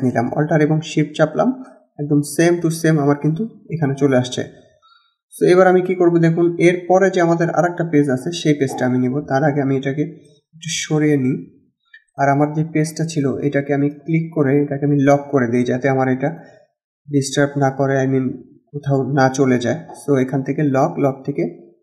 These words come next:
selection বা control টু আপনি দিতে পারেন।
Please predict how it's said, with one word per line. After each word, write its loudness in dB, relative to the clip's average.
selection -6
বা 2
control -2
টু 4
আপনি 4
দিতে 2
পারেন। -6